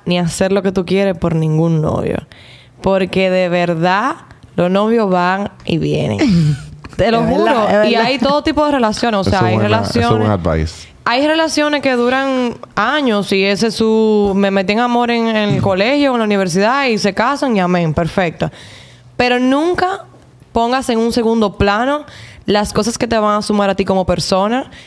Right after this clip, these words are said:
Speaker 1: que te van a hacer crecer, que te van a hacer vivir experiencias que tú más adelante se te va a dificultar poder hacer, di que porque tú estás con una pareja. Yo cometí ese error en algún momento de mi vida también.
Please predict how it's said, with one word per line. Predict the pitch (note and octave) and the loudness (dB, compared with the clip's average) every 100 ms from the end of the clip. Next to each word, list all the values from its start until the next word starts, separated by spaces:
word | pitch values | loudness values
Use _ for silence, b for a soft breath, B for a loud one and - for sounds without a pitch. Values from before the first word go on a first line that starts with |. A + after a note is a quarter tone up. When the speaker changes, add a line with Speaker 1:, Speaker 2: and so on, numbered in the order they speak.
| B | B
Speaker 1:
que | - | -2
te | G3+ | 0
van | G3 G3 | 2 2
a | |
hacer | G#3 G#3 | 0 -2
crecer, | F#3+ F3+ - F#3 G#3 B3 | -2 -4 0 0 0 -2
que | F#3+ | -2
te | F#3+ | 0
van | F3+ | 0
a | F#3+ | 0
hacer | G#3 G#3 - - - | 0 -2 -4 -12 -10
vivir | F3+ F3 G3 G3 A3+ | -2 0 2 2 2
experiencias | B3+ - A3 G3+ G3 F3+ F3 - | -2 -2 0 2 0 0 -4 -2
que | F#3+ | -2
tú | - G#3 | 0 2
más | G3+ A#3+ - | 2 0 -2
adelante | B3 G#3+ G3+ F#3 | -2 0 0 0
se | F3 | 0
te | F#3 | 0
va | F3+ | 0
a | |
dificultar | F#3 F#3+ G#3+ F#3 E3+ F3+ F#3+ | 0 0 -2 0 0 0 -2
poder | G#3 F#3 F3+ | 0 0 0
hacer, | E3 F#3+ A3 - B B B - | 0 -2 -4 -6 B B B -4
di | F#3+ | -2
que | F3+ | 0
porque | F3+ F3 | -2 -2
tú | E3+ | -2
estás | F3+ | -2
con | E3+ E3 | 0 0
una | E3 | 0
pareja. | - - E3 - - B | -2 -2 -4 -4 -10 B
Yo | - A#3 | -4 -2
cometí | C#4 G#3 F3+ | 0 -2 -2
ese | - | 0
error | F3+ | 0
en | F3 | 0
algún | F3 | 0
momento | F3 E3+ E3+ | 0 0 0
de | |
mi | E3+ | 0
vida | E3+ E3+ | -2 -2
también. | E3 F3+ - | -2 -2 -6